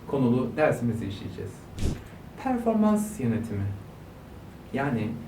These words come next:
mesela örnek benim şu anki bu dersteki, bu konu adı altındaki eğitimimizde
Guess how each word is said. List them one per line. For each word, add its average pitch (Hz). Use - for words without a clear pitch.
mesela -
örnek 117
benim 123
şu 135
anki 101
bu 143
dersteki, 107
bu 175
konu 123
adı 113
altındaki 101
eğitimimizde 117